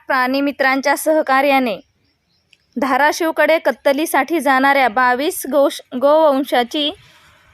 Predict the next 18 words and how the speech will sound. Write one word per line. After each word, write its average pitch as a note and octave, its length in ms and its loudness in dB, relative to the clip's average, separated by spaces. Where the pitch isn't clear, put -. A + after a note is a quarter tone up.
सुटका - 400 -2
करण्यात C4+ 420 0
आली. G#3 280 -2
वैराग D4 360 2
पोलिसांनी D#4+ 600 -2
सोमवार D4 560 2
सकाळी D4+ 400 -2
नऊ D4 280 2
वाजता C#4+ 340 0
ही D#4 200 -4
कारवाई B3+ 480 0
करण्यात B3 440 0
आली. G#3 260 0
या C#4 200 2
प्रकरणी D4+ 460 0
एका D4+ 240 0
अज्ञात C#4 360 0
विरोधात C#4+ 420 2